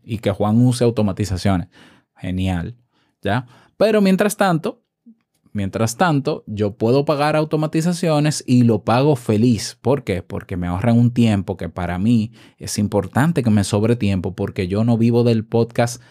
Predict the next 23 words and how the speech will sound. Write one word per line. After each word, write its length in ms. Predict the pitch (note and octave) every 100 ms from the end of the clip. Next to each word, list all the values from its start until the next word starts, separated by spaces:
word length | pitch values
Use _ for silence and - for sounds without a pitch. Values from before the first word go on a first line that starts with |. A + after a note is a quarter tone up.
| _ _ _
todo 220 | G#2 G#2
el 100 | A2
día. 320 | C3 G#3 C3+ G2+
Es 60 |
decir, 260 | G#2 - G2
yo 160 | G#2
no 240 | G#2 G#2+ A2+
solo 520 | A2 - D3+ D#3 A2
hago 180 | F2+ E2
podcast. 440 | C3 E3+ - F#2+
Lo 200 | B2 C3
que 120 | B2
menos 280 | A2 C3 F3+
yo 120 | D#3
hago, 200 | D3 D3
yo 180 | A2+ G#2+
creo, 200 | G#2 A2
en 100 | G#2+
el 100 | G#2+
día 160 | G#2 G#2
es 60 |
podcast. 500 | - D#3+ G3+ - F#2+ -
Porque 340 | G#2 - G2+